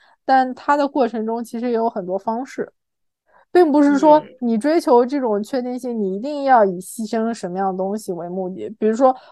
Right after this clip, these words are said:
Speaker 1: 我们，像我们说的，你，你要追求物，就是物质上的稳定，物质上的确定性，但是物质上的确定性也并不一定说一定要牺牲你精神上的确定性来达到这个目的。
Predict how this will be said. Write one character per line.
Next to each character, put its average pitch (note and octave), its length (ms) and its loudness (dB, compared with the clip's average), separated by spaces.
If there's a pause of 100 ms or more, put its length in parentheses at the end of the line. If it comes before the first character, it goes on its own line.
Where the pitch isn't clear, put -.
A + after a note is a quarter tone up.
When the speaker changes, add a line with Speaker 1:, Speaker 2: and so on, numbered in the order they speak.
Speaker 1:
我 G3+ 100 0
们， F#3+ 160 -4 (120)
像 A3+ 260 4
我 G3+ 60 2
们 F#3+ 120 -2
说 G#3+ 220 0
的， G#3 220 4
你， G3+ 320 -6
你 G#3 220 -6
要 G#3 140 0
追 C4 200 -6
求 A#3+ 200 0
物， B3+ 380 -4 (180)
就 A#3+ 140 -12
是 A3 180 -6
物 C4+ 220 -4
质 G#3 100 -6
上 G#3 200 -4
的 G3 80 -4
稳 F3+ 240 -6
定， F#3 180 -8
物 C#4 140 -2
质 A#3+ 120 -4
上 G#3 160 -2
的 F#3+ 80 -4
确 G3 160 -4
定 F#3 160 -4
性， F#3+ 160 -10 (460)
但 D4+ 180 0
是 C#4+ 320 0 (360)
物 F4 120 6
质 C#4 140 2
上 C#4+ 160 2
的 C4+ 100 -2
确 C#4 200 -2
定 B3 240 -4
性 A3 320 -4
也 F3 280 -4 (280)
并 E4 200 2
不 C4+ 140 -4
一 C4 140 0
定 C4 200 -4
说 B3 240 2
一 A3+ 140 0
定 A#3+ 200 -6
要 C4 140 4
牺 B3 220 -4
牲 A#3+ 140 -4
你 G3+ 280 -4 (120)
精 D4 180 -2
神 C#4 160 -2
上 F#3+ 180 -4
的 F#3+ 60 -4
确 G3 160 -4
定 F#3 180 -4
性 F3+ 220 -10
来 E3+ 220 0
达 F#3+ 240 -2
到 G#3+ 260 6 (100)
这 F3+ 120 -6
个 F3 100 -10
目 F3 240 -14
的。 D#3+ 180 -16